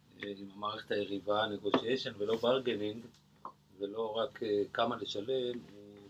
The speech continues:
ציר, אה, שמתפתח ו-, לאורך האירוע, כי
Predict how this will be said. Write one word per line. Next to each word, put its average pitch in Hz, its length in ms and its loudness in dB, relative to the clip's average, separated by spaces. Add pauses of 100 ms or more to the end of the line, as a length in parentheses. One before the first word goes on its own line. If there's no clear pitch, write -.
ציר, 139 420 2
אה, 123 460 2 (100)
שמתפתח 113 800 -4
ו-, 101 320 -4 (100)
לאורך 104 240 -12
האירוע, 104 480 -8
כי 95 220 -16